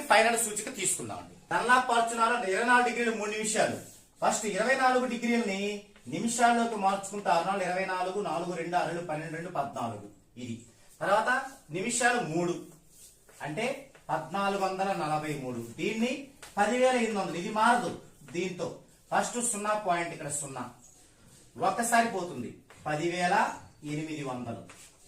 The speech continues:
సున్నా మూడు, ఒక తప్పు వస్తే పద్నాలుగు, ఎందుకు పోతే ఆరు, ఇక్కడ మూడు ఉంటది, ఒక తప్పు పోయింది కాబట్టి మూడు ఉంటది, మూడులో సున్నా పోతే మూడు. So మూడు సార్లు పోతుంది, మూడు సున్నా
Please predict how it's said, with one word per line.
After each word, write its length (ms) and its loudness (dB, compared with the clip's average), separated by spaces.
సున్నా 320 -6
మూడు, 280 -4
ఒక 140 -8
తప్పు 200 -8
వస్తే 160 -12
పద్నాలుగు, 320 -6
ఎందుకు 200 -8
పోతే 160 -6
ఆరు, 200 -2
ఇక్కడ 220 -10
మూడు 180 -8
ఉంటది, 200 -10
ఒక 100 -8
తప్పు 140 -8
పోయింది 160 -6
కాబట్టి 220 -8
మూడు 100 -10
ఉంటది, 240 -14
మూడులో 280 -4
సున్నా 180 -6
పోతే 200 -6
మూడు. 180 -8
So 180 -2
మూడు 260 0
సార్లు 320 6
పోతుంది, 340 -4
మూడు 220 -6
సున్నా 160 -4